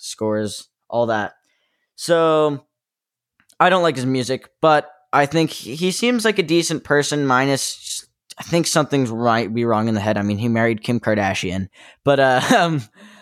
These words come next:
yeah, something might be a little, he might be a little messed up in the head.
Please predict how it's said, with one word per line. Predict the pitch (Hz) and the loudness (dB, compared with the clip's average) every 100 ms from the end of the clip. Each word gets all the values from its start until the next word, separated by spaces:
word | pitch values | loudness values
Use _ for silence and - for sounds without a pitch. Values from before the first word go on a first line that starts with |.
| _ _ _ _ _ _ - | _ _ _ _ _ _ -10
yeah, | 156 165 123 | 0 2 2
something | - 190 190 202 185 | 2 0 2 0 2
might | 156 147 | 0 0
be | 156 | -2
a | |
little, | 139 147 143 131 104 | 0 2 0 -2 -6
he | 160 | -4
might | 165 160 | -2 -2
be | 165 | -2
a | 156 | -2
little | 156 151 147 147 139 139 _ - | 0 0 0 0 -2 -12 _ -14
messed | 120 110 - | -10 -10 -10
up | 110 107 | -12 -10
in | |
the | 101 | -14
head. | 98 71 | -14 -18